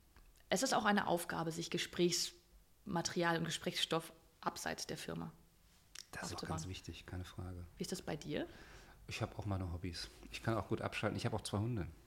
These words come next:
Speaker 1: Okay.
Speaker 2: Ja, als ich mal gemerkt habe, dass es mir nicht gut geht, hab ich mir den ersten Hund angeschafft. Und, äh,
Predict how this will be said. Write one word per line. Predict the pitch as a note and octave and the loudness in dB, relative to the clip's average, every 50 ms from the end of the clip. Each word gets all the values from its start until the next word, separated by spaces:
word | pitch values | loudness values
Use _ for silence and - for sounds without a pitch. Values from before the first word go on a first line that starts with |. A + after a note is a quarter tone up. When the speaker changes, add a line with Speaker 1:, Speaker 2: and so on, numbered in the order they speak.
| - - - - - - - - - | -20 -20 -20 -20 -20 -20 -20 -20 -18
Speaker 1:
Okay. | - - - F#3 E3+ E3 D#3 - - - - - - - - | -16 -12 -10 -10 -10 -10 -12 -12 -8 -8 -8 -8 -8 -12 -8
Speaker 2:
Ja, | F#2+ F#2 | -6 -6
als | - - - G#2 | -6 -4 -4 -4
ich | G#2 - | -4 -2
mal | G2+ G#2 | -2 0
gemerkt | G#2+ G2 G2+ G2+ G#2 A2 - - - | 2 4 4 4 4 4 2 0 0
habe, | A2 G#2 G#2 G#2 G#2 G#2 | 2 2 4 4 2 2
dass | F2 - G2+ G#2 G#2 | 2 2 2 2 2
es | G#2+ G2+ - - G#2+ | -2 -2 0 0 2
mir | G#2 G#2 G2+ G2+ | 2 2 2 4
nicht | G#2 G#2 G2+ G2+ - - | 2 2 0 0 -2 -2
gut | A2+ C#3 C#3 - | -2 -2 -2 0
geht, | - C3 B2+ C3 - - | 0 0 0 0 -2 -4
hab | A2+ A2 | -6 -6
ich | G#2 - | -4 -4
mir | A2 G2 | -2 0
den | F#2+ G2 - | 0 0 0
ersten | - F2 G2+ - - - F#2+ | 0 0 0 0 -2 -2 -2
Hund | A2+ B2+ - | -2 -2 -2
angeschafft. | C3 B2 B2 B2 - - B2+ B2 A#2+ - - - A2 | -2 -4 -4 -4 -4 -4 -4 -4 -6 -8 -12 -10 -8
Und, | G2+ G2+ G2 G2 F#2 - - | -6 -6 -4 -6 -6 -6 -6
äh, | G2 F#2 F2+ | -6 -6 -6